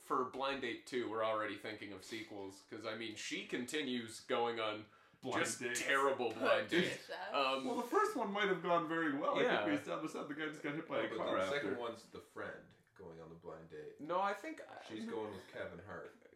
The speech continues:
Speaker 1: <laughs>
Speaker 4: Like, the, that's, that's who we get to play.
Speaker 1: Are we really? Okay, whatever.
Speaker 4: Well, I like Kevin Hart.
Speaker 1: Okay.
Speaker 2: You're right.
Speaker 4: Yeah,
Speaker 1: Sure.
Speaker 4: okay.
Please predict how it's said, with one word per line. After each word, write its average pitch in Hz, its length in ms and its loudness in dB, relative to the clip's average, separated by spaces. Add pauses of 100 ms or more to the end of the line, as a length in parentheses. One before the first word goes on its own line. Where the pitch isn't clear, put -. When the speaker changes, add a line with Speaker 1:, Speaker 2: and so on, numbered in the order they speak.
(220)
Speaker 1:
<laughs> - 160 -8 (880)
Speaker 4:
Like, 107 220 2
the, 110 160 -8 (140)
that's, 110 440 -4
that's 107 300 -2
who 110 100 -10
we 104 60 -6
get 95 160 -2
to 95 60 -8 (200)
play. 90 460 -6
Speaker 1:
Are 160 100 -6
we 185 140 -8 (100)
really? 196 520 -4 (2000)
Okay, 165 300 4
whatever. 123 600 6
Speaker 4:
Well, - 160 0
I 104 40 0
like 123 260 -2
Kevin 107 260 -2 (100)
Hart. - 340 -4 (280)
Speaker 1:
Okay. - 1700 -6
Speaker 2:
You're 165 180 0
right. 160 120 0 (380)
Speaker 4:
Yeah, 117 120 0
Speaker 1:
Sure. - 180 2
Speaker 4:
okay. 127 240 2